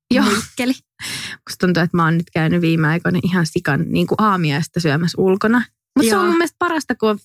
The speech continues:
Speaker 1: tälleen kesä ja sit sä voit istua jossain. Ja sit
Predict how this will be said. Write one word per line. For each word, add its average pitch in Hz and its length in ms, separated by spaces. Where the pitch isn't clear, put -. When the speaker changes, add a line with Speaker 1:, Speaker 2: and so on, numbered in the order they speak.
Speaker 1:
tälleen 196 340
kesä 247 260
ja 208 140
sit - 140
sä 180 80
voit 170 180
istua 165 360
jossain. 147 500
Ja 104 140
sit - 140